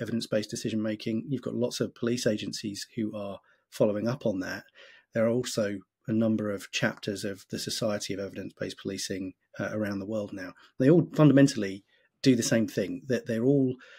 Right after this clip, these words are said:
uh, by police officers and academics for police officers, um, to try and give them the tools and, and promote the awareness of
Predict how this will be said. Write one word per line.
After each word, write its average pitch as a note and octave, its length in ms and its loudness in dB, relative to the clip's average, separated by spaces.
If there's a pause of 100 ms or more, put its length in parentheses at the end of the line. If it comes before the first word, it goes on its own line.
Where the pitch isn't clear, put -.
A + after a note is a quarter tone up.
(200)
uh, G2+ 160 -6
by C3 400 6
police B2 380 2
officers A2+ 500 0
and A2 120 0
academics A2 640 -2 (300)
for B2 240 4
police A2 360 -2
officers, - 500 -6 (460)
um, A2 240 -4
to - 100 -10
try A#2 240 2
and G#2+ 160 2 (340)
give C3+ 140 6
them B2+ 140 8
the A#2+ 80 6
tools D#3+ 540 2 (120)
and, G#2+ 320 -4
and G#2+ 140 -6
promote A#2 300 -2
the G#2+ 80 -6
awareness G#2 500 -6
of G2+ 260 -8